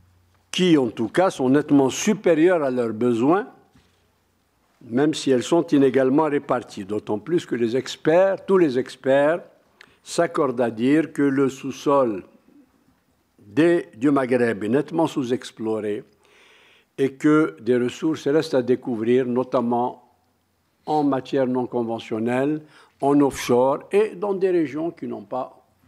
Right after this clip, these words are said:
où on n'a pas encore fait de découvertes, comme au Maroc. Le gaz naturel occupe une bâche, une, une place privilégiée. Il est abondant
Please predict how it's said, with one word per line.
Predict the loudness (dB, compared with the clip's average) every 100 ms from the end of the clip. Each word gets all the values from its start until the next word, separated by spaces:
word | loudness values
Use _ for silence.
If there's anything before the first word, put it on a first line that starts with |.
| -8
où | -4 -4
on |
n'a | -4 -6
pas | -4
encore | -4 -4 -6
fait | -2 -2 -2 -8 _ -20 _
de | -4 0
découvertes, | 2 0 -2 -2 0 -2 -4
comme | -4 -2
au |
Maroc. | 0 -2 -4 -10 -20 -20 _ _ _ -20 -20 -20 -18
Le | -4 -2
gaz | 2 0 0
naturel | -4 2 4 4 4 2
occupe | 0 -2 0
une | 0 2
bâche, | 0 -2 -4
une, | 0 0 0
une | 0 0
place | -2 _ 0 0 -4
privilégiée. | -4 -2 0 2 0 2 2 2
Il |
est | 0 -4
abondant | -4 -4 -2 0 -2 -4